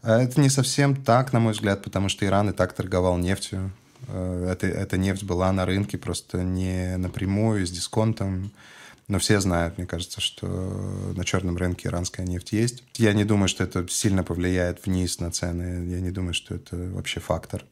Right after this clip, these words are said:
И вторая большая история — это то, что, похоже, вот эти, эм, истории с E S G, вот эта зелёная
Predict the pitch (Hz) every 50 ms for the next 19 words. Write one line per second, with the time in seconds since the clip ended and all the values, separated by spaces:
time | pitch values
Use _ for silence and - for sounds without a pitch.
0 | - - 135 135 131 - 135 139 156 165 165 147 131 117 - - 127 117 113 110
1 | - - - 143 143 139 127 120 113 113 - 104 - 139 131 - - - 113 -
2 | - 92 - - - 127 120 113 110 110 107 104 101 98 101 101 101 101 98 101
3 | 98 - 110 107 104 - - - - 104 101 101 101 101 98 98 98 98 95 95
4 | 98 - - - - - - - - - 104 101 101 101 98 101 98 98 - -
5 | - - - - - - - _ _ - 120 113 - - - 127 123 123 113 113
6 | 104 - - - - 117 110 107 98 104 - 127 135 139 135 131 135 131 131 -
7 | - - 87 87 87 101 101 104 104 104 104 101 98 98 98 95 95